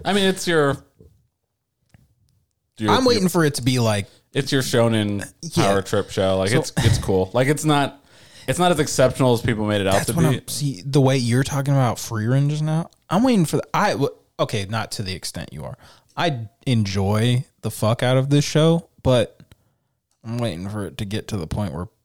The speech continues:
Speaker 2: everybody's talking it up. I feel like I'm gonna get another Demon Slayer situation where everyone talks about the show like it's God's gift to man,
Speaker 1: So
Speaker 2: but
Speaker 1: what
Speaker 2: it's not that. It's just another shonen.
Speaker 1: Yeah, what I've read of it, it, it does get better.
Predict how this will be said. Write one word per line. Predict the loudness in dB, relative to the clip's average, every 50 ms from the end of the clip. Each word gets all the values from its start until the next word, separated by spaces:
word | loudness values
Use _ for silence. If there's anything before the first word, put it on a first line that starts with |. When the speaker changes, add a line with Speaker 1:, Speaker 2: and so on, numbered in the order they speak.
| _ _ _ _ _ -2
Speaker 2:
everybody's | 0 0 0 2 0 0 0 -2 -4 -4
talking | -2 -2 -2 -2 -2 -4
it | -4 -4
up. | -6 -6 -6 -4
I | -6 -6
feel | -6 -6 -4 -2 0 0
like | 0 0 0
I'm | 0 0 0 0
gonna | 0 -2 -2
get | -2 -2 -2
another | 0 -2 -2 -2 -4 -6
Demon | -8 -8 -10 -10 -8 -6 -6 -6 -4
Slayer | -2 0 0 0 0
situation | -2 -2 -4 -4 -2 0 0 0 0 0 -2 -2 -2 -2 -2 -4 -8 -18 -18 -18 -12 _
where | -2 -2 0
everyone | 0 0 -2 -2 -4
talks | -4 -4 -4 -4 -4 -2
about | -2 -2 -2
the | -2 -4
show | -6 -4 -2 -2 -2 -2
like | -2 -4 -4 -4
it's | -6 -8 -8 -10 -12 -12 -12 -12 -14 _ _ _ -6
God's | -4 -2 0 0 0 -2 -4
gift | -6 -6 -6 -6 -4
to | -4
man, | -2 -2 -2 -2 -2 -2 0 0 0
Speaker 1:
So | 0 0 0 0
Speaker 2:
but | 0
Speaker 1:
what | 0 -2
Speaker 2:
it's | -4 -4 -4
not | -4 -4 -4 -4 -6 -6 -8 -8 -6
that. | -4 -4 -4 -4 -8 -14 -20 -16 -10
It's | -8 -8 -6 -8 -10
just | -8 -6 -4 -4 -4 -4 -2 -2
another | -2 -2 -2 -2 -4 -6
shonen. | -4 -4 -4 -4 -2 0 0 0 0
Speaker 1:
Yeah, | -2 -6 -8
what | -8 -6 -4 -2 -2 0
I've | 0 0 -2 -4 -6 -14 -20 _ _ _ _ _ _ _ _ _ _ -20 -16 -8
read | -2 0 0 2 2
of | 0 0 0
it, | 0 -2 -2 -4 -6 _ _ _ _ _ _ _ _ _ -10
it, | -6 -6 -6 -8 -10 -18 -20 -20 _ -12
it | -12 -10 -6
does | -4 -2 -2 -2
get | -2 -2 -2 0
better. | 0 0 0 -2 -4 -4